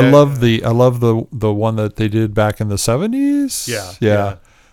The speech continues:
Speaker 2: I, I love that movie. I love the story, and this one looks awesome. I'm, I may go there first day, which I don't do that
Speaker 1: I'm,
Speaker 2: often.
Speaker 1: I'm, I'm looking forward to it. I'm, you know, but I said I'll probably get to it Sunday night. Uh, so, uh,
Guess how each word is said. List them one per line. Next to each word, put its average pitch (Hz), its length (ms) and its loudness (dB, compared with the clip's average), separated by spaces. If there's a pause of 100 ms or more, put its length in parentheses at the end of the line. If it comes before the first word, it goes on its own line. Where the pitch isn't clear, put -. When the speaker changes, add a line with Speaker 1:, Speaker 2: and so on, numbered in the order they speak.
(160)
Speaker 2:
I, 117 160 2
I 113 140 -4
love 117 340 0
that 120 160 0
movie. 120 320 0
I 107 40 0
love 117 260 2
the 107 80 -6
story, 127 800 0
and 110 180 -4
this 120 180 -4
one 120 120 -4
looks - 260 -6 (260)
awesome. 139 720 -4 (1400)
I'm, 117 280 -4
I 120 80 -2
may 123 340 0
go 117 160 0
there 104 220 -2
first - 520 -8
day, 92 260 -6
which - 120 -8
I 110 100 -2
don't 113 200 -4
do 104 80 -8
that 95 160 -4
Speaker 1:
I'm, 92 80 -4
Speaker 2:
often. 208 100 -8
Speaker 1:
I'm, - 220 -10
I'm 226 200 -10
looking 175 280 -12
forward 98 320 -8
to 90 180 -16
it. 90 100 -16
I'm, 101 360 -12
you 107 100 -12
know, 98 160 -12
but 98 160 -14
I 101 120 -12
said 95 180 -18
I'll 95 140 -14
probably 101 240 -10
get 98 140 -12
to 101 100 -14
it 92 100 -16
Sunday 98 240 -10
night. 95 320 -10 (420)
Uh, 117 400 -6
so, 135 440 -4
uh, 117 520 -6